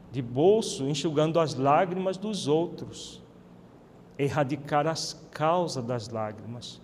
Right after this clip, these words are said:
para que não haja mais pranto e ranger de dentes na terra. Essa é a grande função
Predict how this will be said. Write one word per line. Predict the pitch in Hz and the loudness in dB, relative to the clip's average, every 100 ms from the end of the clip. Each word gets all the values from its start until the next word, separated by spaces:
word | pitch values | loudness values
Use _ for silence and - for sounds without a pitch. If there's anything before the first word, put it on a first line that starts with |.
| - - - | -20 -18 2
para | 151 151 | 4 4
que | 151 | 2
não | 156 170 165 | 0 2 4
haja | 151 170 160 | 4 4 2
mais | 160 151 - | 0 -2 -4
pranto | - - 147 180 190 175 | -8 -2 0 2 0 0
e | |
ranger | 151 160 135 151 | 0 -2 0 -2
de | 151 | -2
dentes | 151 127 123 131 127 127 | -6 -4 -2 -2 -6 -6
na | 131 | -4
terra. | 139 - 113 120 110 107 - - - - - - | -6 -4 -4 -4 -6 -14 -18 -20 -20 -20 -16 -2
Essa | 156 165 | 0 2
é | 151 | -2
a | |
grande | 120 131 127 | -2 -2 -4
função | 127 - 123 - - 117 123 | -6 -8 -8 -6 -4 -2 -4